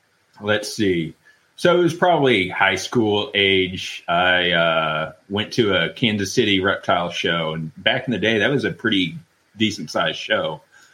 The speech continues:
Um, and, uh, I bought a jungle carpet from Bob Clark.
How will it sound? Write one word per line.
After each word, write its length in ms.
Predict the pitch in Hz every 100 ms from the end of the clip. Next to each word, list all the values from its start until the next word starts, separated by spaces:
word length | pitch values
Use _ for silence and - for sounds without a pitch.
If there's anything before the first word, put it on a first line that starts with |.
| _ _ _
Um, 640 | 110 104 95 90 80 76 71 _ _ _ _ _ _ -
and, 380 | 95 92 87 87
uh, 440 | 90 87 82 80 -
I 60 |
bought 240 | 104 110 107
a 160 | 92
jungle 320 | 92 117 139 107
carpet 420 | 113 95 101 -
from 140 | 95
Bob 400 | 87 98 92 85
Clark. 580 | - 117 101 85 - -